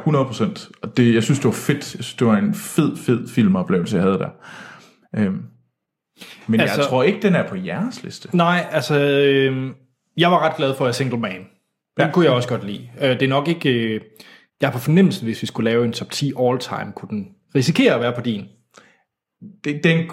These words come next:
Speaker 1: den var jo i hvert fald på min top ti, øh, nullerfilm.
Speaker 2: Ja. Øh, det er den ikke for mig. Jeg synes, det er en virkelig, virkelig god film. Øhm,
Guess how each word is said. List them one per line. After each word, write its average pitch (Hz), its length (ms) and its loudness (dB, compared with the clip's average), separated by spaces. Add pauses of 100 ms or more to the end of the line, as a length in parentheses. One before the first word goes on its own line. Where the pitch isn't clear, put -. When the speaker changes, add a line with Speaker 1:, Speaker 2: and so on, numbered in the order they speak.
(120)
Speaker 1:
den 151 160 4
var 143 140 6
jo 143 60 6
i - 20 0
hvert 175 180 4
fald 160 200 2
på 143 100 0
min 123 400 2
top - 240 -2
ti, 170 400 0
øh, 104 180 4
nullerfilm. 104 680 0 (160)
Speaker 2:
Ja. 127 100 2 (720)
Øh, 131 200 2 (100)
det - 20 4
er 151 80 6
den 139 80 0
ikke 127 100 -4
for 135 80 -8
mig. 104 220 -4
Jeg 131 80 -2
synes, 123 180 0 (260)
det 127 80 2
er 120 40 2
en 120 80 -4 (440)
virkelig, 160 260 4
virkelig 120 200 0
god 127 160 2
film. 110 360 -2
Øhm, 123 500 0